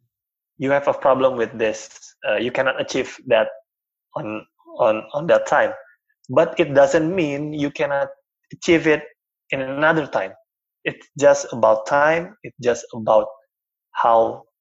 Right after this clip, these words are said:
stronger you want to, uh, achieve that. So that's, uh,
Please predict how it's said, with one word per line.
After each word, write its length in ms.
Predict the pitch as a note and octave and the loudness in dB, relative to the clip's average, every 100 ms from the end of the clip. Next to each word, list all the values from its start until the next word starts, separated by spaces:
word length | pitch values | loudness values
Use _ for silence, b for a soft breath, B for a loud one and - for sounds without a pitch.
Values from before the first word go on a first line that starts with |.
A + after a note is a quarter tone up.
| _ _ | _ _
stronger 540 | - - C#3 D3 D#3 E3+ | -20 -2 2 2 4 2
you 160 | E3+ | 2
want 400 | E3 E3 E3+ - | 2 0 -2 -8
to, 360 | - F3 E3+ E3+ _ _ - | -4 -2 -2 -6 _ _ -4
uh, 600 | C#3+ C#3+ C#3+ C#3+ C#3+ D3+ - _ _ _ _ _ _ | 0 4 4 4 2 -2 -14 _ _ _ _ _ _
achieve 400 | E3 - E3+ D#3+ | -8 0 -2 0
that. 260 | D3+ E3 E3 B B B B B _ | 2 2 0 B B B B B _
So 400 | - - D#3+ C#3+ | -10 0 0 2
that's, 400 | C3 C3 - - - - | 4 4 4 -8 -8 0
uh, 480 | A2+ A2+ A2 A2 | 4 6 4 4